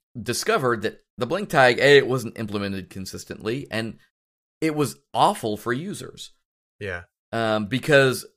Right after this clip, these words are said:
Speaker 1: you know, H T M L is about marking up the, the meaning of the document, not the
Speaker 2: Right.
Speaker 1: behavior of the document.
Speaker 2: And, but,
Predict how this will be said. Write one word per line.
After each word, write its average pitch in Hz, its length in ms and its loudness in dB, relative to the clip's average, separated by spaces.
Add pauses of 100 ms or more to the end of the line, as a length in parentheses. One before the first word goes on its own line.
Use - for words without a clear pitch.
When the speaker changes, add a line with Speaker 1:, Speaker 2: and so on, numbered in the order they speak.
(280)
Speaker 1:
you 143 80 -2
know, 131 60 -2
H 156 260 -4
T - 80 -8
M 113 80 -6
L 110 260 2
is 90 140 -8
about 92 300 -4 (500)
marking 127 640 -2
up - 320 -2 (100)
the, 98 380 -4 (320)
the 98 180 -2
meaning 107 800 -2
of 95 460 -4 (640)
the 98 120 -6
document, 90 600 -6 (260)
not 127 220 -2
the 156 80 -4
Speaker 2:
Right. 104 140 -6
Speaker 1:
behavior 104 720 -6
of 85 220 -12
the 82 120 -10
document. - 600 -16 (1040)
Speaker 2:
And, 135 200 -4
but, 135 220 0